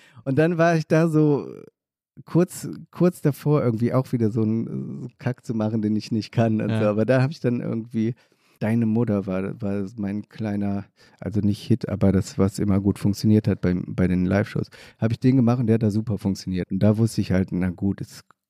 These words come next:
Speaker 1: kann vielleicht doch klappen.
Speaker 2: Ich find das ganz spannend. Wir sind ja so eine, wir sind ja gleich alt ungefähr und wir sind ja die Generation, die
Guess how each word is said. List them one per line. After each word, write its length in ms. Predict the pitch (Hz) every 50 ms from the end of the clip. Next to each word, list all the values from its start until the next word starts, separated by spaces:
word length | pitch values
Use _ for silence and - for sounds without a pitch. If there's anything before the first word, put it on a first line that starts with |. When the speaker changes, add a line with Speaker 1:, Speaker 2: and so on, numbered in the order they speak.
| _
Speaker 1:
kann 220 | - - 107 110 107
vielleicht 360 | - - 95 95 - - -
doch 160 | 92 - -
klappen. 420 | - - 87 90 - - 82 82 - _ _ _ _ _
Speaker 2:
Ich 40 | -
find 100 | 165 151
das 100 | 143 -
ganz 140 | 151 135 -
spannend. 200 | - 151 143 131
Wir 80 | 127
sind 180 | 117 139 165 -
ja 100 | 165 139
so 80 | 123 127
eine, 220 | 131 139 131 120
wir 80 | 120 120
sind 100 | 131 165
ja 100 | 160 131
gleich 320 | 113 127 143 147 - -
alt 240 | - 117 127 165 170
ungefähr 500 | 170 185 175 165 - 180 175 202 220 220 _ _ _ - _ _ _ _ _
und 260 | - 143 143 131 127
wir 100 | 139 131
sind 140 | 135 160 156
ja 140 | 160 147
die 160 | 131 131 139 131
Generation, 640 | 139 139 135 127 131 127 - - 147 147 143 139
die 320 | 123 127 127 123 123 120